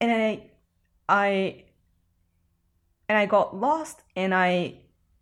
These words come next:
when I realized I was right in front of the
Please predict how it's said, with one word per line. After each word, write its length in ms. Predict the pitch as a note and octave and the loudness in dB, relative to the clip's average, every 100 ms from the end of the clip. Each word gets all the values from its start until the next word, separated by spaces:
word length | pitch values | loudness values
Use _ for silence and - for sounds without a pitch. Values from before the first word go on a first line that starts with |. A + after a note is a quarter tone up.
| _ _ _ _ _ - | _ _ _ _ _ -8
when 180 | F#3+ | -4
I 120 | G3 G3 | -2 -2
realized 640 | B3 G#4+ A#3+ D#3 D#3 D#3+ | -2 -2 0 2 0 0
I 200 | E3+ F3 | 0 0
was 520 | F#3 F#3+ F#3+ F#3+ - - | 0 2 0 -2 -10 -20
right 400 | - F3 G3+ B3 | -8 -2 0 0
in 180 | B3+ A#3+ | -2 -2
front 260 | A#3 A3 A3 | -2 -4 -2
of 220 | G3+ - | -4 -6
the 120 | F3+ | -8